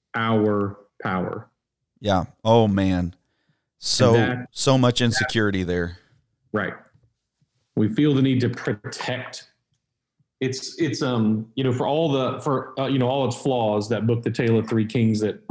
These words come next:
Speaker 1: that we read and look at, one of the great strengths in it is, is Peter, is, is Peter, is David's speech when he says,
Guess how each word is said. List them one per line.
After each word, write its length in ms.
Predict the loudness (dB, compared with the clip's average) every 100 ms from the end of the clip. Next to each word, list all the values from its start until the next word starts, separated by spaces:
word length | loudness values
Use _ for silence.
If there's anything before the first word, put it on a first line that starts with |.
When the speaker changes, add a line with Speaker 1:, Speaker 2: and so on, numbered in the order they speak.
| -4
Speaker 1:
that 140 | 0
we 160 | 2 2
read 280 | 2 2 4
and 120 | 2
look 180 | 2 0
at, 260 | -4 -4 -10 _ -20 _ _ _ _ _ _ -20 _ -20 -14 -2
one 180 | 2
of 60 | 4
the 80 | 4
great 240 | 2 0
strengths 400 | 0 0 0 2
in 100 | 2
it 80 | 2
is, 300 | 0 -2 -4
is 180 | -4 -4
Peter, 420 | -2 0 2 2
is, 200 | 2 0
is 160 | -2 -4 -2
Peter, 260 | 0 0
is 140 | 0 0
David's 460 | 2 2 2 0
speech 420 | -2 0 0 0
when 100 | 0
he 120 | 2 0
says, 560 | 0 0 0 -4 -10